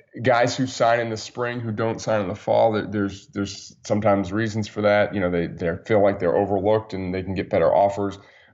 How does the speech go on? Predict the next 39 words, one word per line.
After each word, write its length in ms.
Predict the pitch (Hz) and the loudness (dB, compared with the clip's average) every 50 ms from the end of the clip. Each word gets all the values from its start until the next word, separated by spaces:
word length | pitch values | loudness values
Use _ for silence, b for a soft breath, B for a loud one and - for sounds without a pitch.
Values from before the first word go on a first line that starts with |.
| _ - | _ -4
Uh, 260 | 92 87 85 85 82 - | 0 0 2 2 2 0
and, 180 | 92 95 87 53 | -2 -2 -4 -4
and 200 | 57 82 101 90 | -4 -4 -2 0
Vanderbilt's 320 | 104 107 107 107 107 - | 0 2 2 0 -2 -2
had 180 | 110 101 90 87 | -4 -4 -4 -2
great 240 | 107 107 110 110 | 0 0 0 -2
success 480 | - - 104 - - 120 117 120 - - | -4 -8 -8 -4 0 2 2 2 2 0
over 160 | 117 113 113 | -2 -2 -2
the 60 | 113 | -2
years 220 | 113 117 117 117 117 | -2 -2 -4 -4 -6
with 120 | 113 110 | -8 -10
some 120 | - 107 101 | -8 -8 -10
spring 320 | - - - 123 117 120 | -8 -4 -2 -2 -2 -2
signees, 580 | 113 113 - 117 110 113 117 117 127 135 127 120 | -2 0 2 2 4 2 2 2 0 0 0 0
and 180 | 117 113 113 | 0 0 2
they've 120 | 107 104 104 | 2 2 2
had 380 | 113 110 107 101 92 - - | 4 2 2 2 0 -6 -10
some 140 | - 120 113 | -6 -4 0
guys 280 | 101 104 104 113 113 - | 2 2 2 2 2 -2
who 80 | - 110 | -6 -8
just, 280 | 98 110 110 101 - - | -8 -8 -10 -10 -10 -10
you 120 | 104 101 | -6 -2
realize 400 | 104 104 110 113 101 104 110 110 | 2 4 4 4 4 4 2 0
that 140 | 110 98 - | -4 -6 -6
they, 100 | 98 98 98 98 90 - _ _ - | -6 -6 -6 -8 -12 -16 _ _ -16
that's 220 | 90 85 - - | -16 -14 -4 0
why 120 | 95 98 | 2 2
they 140 | 95 101 101 | 2 2 0
didn't 200 | 95 98 87 92 | -2 -4 -6 -6
sign 260 | - - 104 107 107 | -2 0 0 0 0
early. 280 | 98 101 113 110 110 113 | 0 -2 -4 -4 -6 -6
You 120 | 110 104 98 | -8 -8 -8
know, 140 | 92 92 90 | -8 -8 -8
they, 160 | 90 92 87 | -8 -8 -8
they 160 | 82 95 92 | -8 -6 -4
weren't 480 | 87 95 104 98 - - - - - - | -2 -2 -2 -2 -2 -6 -12 -18 -16 -6
high 240 | - 98 98 98 | -2 0 0 0
major 300 | 98 104 107 104 101 107 | 0 0 -2 -2 -2 -6
players. 540 | 92 - 113 117 123 104 78 64 - - - | -6 -4 -2 0 0 0 -2 -4 -6 -8 -12